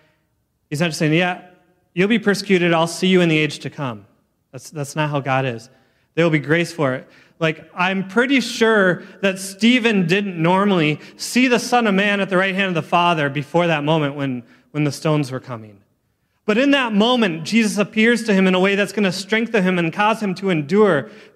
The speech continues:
through that situation. And not only cause him to endure, but give him the grace to be able to cry out for his enemies in that moment.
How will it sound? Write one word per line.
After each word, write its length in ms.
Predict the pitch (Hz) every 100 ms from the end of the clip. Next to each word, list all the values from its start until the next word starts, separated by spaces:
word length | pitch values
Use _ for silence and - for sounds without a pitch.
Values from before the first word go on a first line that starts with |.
| -
through 180 | 208 214
that 200 | 208 202
situation. 500 | 190 190 190 185 - -
And 80 | -
not 180 | 196 240
only 160 | 262 226
cause 220 | 233 226
him 100 | 208
to 100 | 202
endure, 320 | 180 208 262
but 240 | 202 170 - - - 170
give 140 | 196
him 120 | 262 240
the 80 |
grace 260 | 175 190 226
to 100 | 233
be 100 | 214
able 100 | 226
to 80 | 202
cry 480 | - - 202 277 277
out 240 | 277 294
for 140 | 254
his 120 | 226 185
enemies 380 | 262 285 226
in 80 | 185
that 200 | 180 143
moment. 480 | 147 131 113 - -